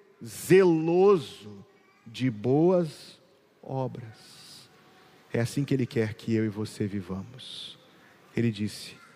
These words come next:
"Assim resplandeça a vossa luz diante dos homens, para que vejam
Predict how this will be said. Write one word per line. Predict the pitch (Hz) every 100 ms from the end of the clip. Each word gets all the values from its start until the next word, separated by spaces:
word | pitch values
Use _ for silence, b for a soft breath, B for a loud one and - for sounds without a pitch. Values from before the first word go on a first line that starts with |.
| _ -
"Assim | 113 - - 170 180 160 b b b
resplandeça | - 143 - - 135 123 160 151 139
a |
vossa | 127 127 -
luz | 123 135 151
diante | - 131 135
dos | - 113
homens, | 110 104 101 95 - - - - _ _ _ _ _ _ B B -
para | 117 113
que | - 120
vejam | 101 - 101 143 180 175 113 117 110